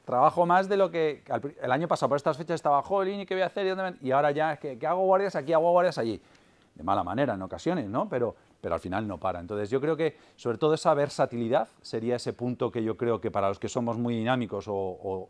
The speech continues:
o dinámicos, yo digo dinámicos, sería hiperactivo yo de pequeño, seguro, que no me pusieron pastillas, evidentemente. Eh, para este perfil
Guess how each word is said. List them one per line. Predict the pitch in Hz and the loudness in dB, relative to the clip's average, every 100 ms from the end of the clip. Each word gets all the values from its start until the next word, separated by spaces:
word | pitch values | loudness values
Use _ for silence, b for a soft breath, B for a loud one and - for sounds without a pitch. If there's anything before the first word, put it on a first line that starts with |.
| - | -10
o | 135 _ - | -10 _ -14
dinámicos, | 101 104 110 117 | -8 -6 -4 -4
yo | 113 | -2
digo | 120 | -2
dinámicos, | 92 120 117 87 87 | -2 -4 -4 -8 -10
sería | 90 101 | -6 -4
hiperactivo | 113 95 - 107 | -4 -4 -4 -6
yo | 101 | -4
de | 95 | -6
pequeño, | 95 101 120 104 | -6 -6 -6 -8
seguro, | 101 147 - B B B B B - | -6 -6 -8 B B B B B -18
que | - 95 | -10 -8
no | |
me | 98 | -8
pusieron | 92 90 98 90 | -8 -8 -8 -4
pastillas, | 95 - 107 123 | -6 -4 -4 -4
evidentemente. | 90 87 87 92 98 117 _ b b b b b b _ - | -6 -10 -10 -10 -10 -12 _ b b b b b b _ -2
Eh, | 120 113 113 113 110 - _ - - | 2 4 4 4 2 -2 _ -20 -6
para | - 104 110 110 | 2 6 6 4
este | 120 - 135 | 0 -2 0
perfil | 143 - 156 185 - | 0 0 -2 -2 -6